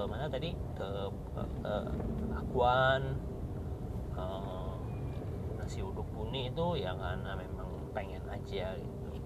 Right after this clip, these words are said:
Jadi kita nggak, nggak sering-sering juga.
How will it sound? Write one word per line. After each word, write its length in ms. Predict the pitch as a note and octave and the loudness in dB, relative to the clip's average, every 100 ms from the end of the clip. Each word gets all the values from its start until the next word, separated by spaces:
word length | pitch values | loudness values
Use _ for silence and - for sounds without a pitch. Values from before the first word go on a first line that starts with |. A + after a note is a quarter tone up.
| - | -4
Jadi 160 | - G2+ - - - - - - - | -4 -4 -4 -4 -4 -4 -4 -4 -4
kita 160 | - | 0
nggak, 240 | G2+ G2+ - - | 2 2 0 -2
nggak 180 | - - | -2 -2
sering-sering 560 | - - - - - - | -4 -4 -4 -4 -4 -4
juga. 320 | G2 G#2 | 0 2